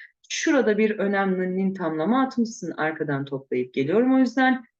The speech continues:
mental, fiziksel, ruhani yönlerin aspect, aspect yönler diye çevirin. Yönlerin dengesinin önemini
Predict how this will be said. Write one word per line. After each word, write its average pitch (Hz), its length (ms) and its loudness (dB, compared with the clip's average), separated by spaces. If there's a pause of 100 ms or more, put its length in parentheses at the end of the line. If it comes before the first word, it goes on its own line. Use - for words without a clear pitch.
mental, 226 600 2
fiziksel, 196 640 -2
ruhani 202 720 2
yönlerin 233 560 4 (100)
aspect, - 520 -6
aspect 285 360 -6 (100)
yönler 175 560 0
diye 139 180 0
çevirin. 139 420 0 (380)
Yönlerin 214 840 4
dengesinin 220 800 4
önemini 151 540 0